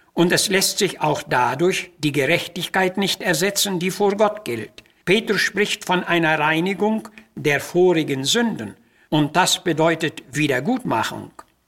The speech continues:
Als Jesus einmal seinen Jüngern am See Genezareth erschienen war, kehrten sie gerade von einem Fischzug zurück. Und er sagte dann: „Bringt nun eure Fische her und lasst uns ein Mahl essen.“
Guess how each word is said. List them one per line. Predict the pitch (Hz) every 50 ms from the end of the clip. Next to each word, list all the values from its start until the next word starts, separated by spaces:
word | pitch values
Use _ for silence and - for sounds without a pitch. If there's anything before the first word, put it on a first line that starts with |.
| _ _ -
Als | - 165 170 165 - - -
Jesus | - 147 180 247 269 233 214 175 - -
einmal | - - 151 156 156 160 151 156 151
seinen | 135 165 170 156 151 156 156
Jüngern | 151 185 214 220 196 185 175 -
am | - 156 156 147 139
See | 127 175 190 185
Genezareth | 156 156 151 165 180 190 175 - - 156 147 139 135 135 - - -
erschienen | - 147 139 - - 160 156 135 131 131 120 113
war, | 107 110 110 123 160 170 - - _ _ _
kehrten | - 190 202 214 208 214 196 180
sie | 156 170 160
gerade | 151 147 139 143 139 156 175 170 180 165
von | - 180 175 170
einem | - 165 165 170 175 170
Fischzug | - - 247 - - - - - 135 113 113 - -
zurück. | - 123 117 113 104 - - _ _ _ _ _ _ _ _
Und | - 175 208
er | - 208 196
sagte | 180 233 226 220 220 - - 160 139
dann: | 143 127 127 117 107 107 - - _ -
„Bringt | 165 151 233 277 277 - - -
nun | 214 214 208 214
eure | - - 170 165 151 147
Fische | 139 - 214 220 - - 151
her | 123 117 135 151 170 190 -
und | - 147 139 -
lasst | 160 165 160 - -
uns | 143 131 120 -
ein | - 147 127 120
Mahl | 165 214 226 180 135 127 -
essen.“ | - 135 117 - - - -